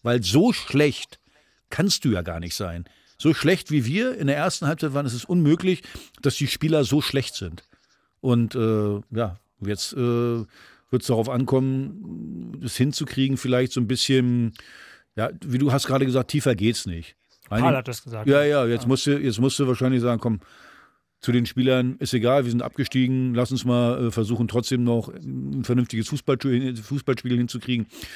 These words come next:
Speaker 1: Weil es ist eben ein Problem, wenn du, wenn du das Ganze zu sehr aufbaust, das Spiel des Jahres, du musst unbedingt, und das wussten die natürlich auch, und in dem Moment, wo das Gegentor da war, bupp,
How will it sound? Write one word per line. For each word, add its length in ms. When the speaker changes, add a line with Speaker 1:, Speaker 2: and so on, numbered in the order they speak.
Speaker 1:
Weil 120
es 100
ist 120
eben 200
ein 40
Problem, 380
wenn 160
du, 240
wenn 140
du 80
das 160
Ganze 320
zu 300
sehr 300
aufbaust, 600
das 120
Spiel 340
des 160
Jahres, 240
du 120
musst 380
unbedingt, 220
und 100
das 160
wussten 400
die 100
natürlich 440
auch, 200
und 300
in 120
dem 120
Moment, 260
wo 60
das 140
Gegentor 400
da 260
war, 240
bupp, 280